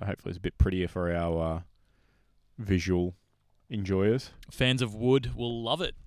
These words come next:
Speaker 1: They will. They will, definitely. Um,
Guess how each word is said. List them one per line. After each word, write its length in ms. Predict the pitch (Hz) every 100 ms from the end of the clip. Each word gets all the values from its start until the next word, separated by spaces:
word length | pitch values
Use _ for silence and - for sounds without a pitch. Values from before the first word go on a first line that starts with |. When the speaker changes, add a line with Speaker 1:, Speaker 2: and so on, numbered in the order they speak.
| - -
Speaker 1:
They 280 | - 90
will. 300 | 92 101 87 - - - - _ _ - - - - - - - - - - - - -
They 100 | - 90
will, 180 | 92 85
definitely. 460 | 92 95 87 80 -
Um, 420 | 107 117 110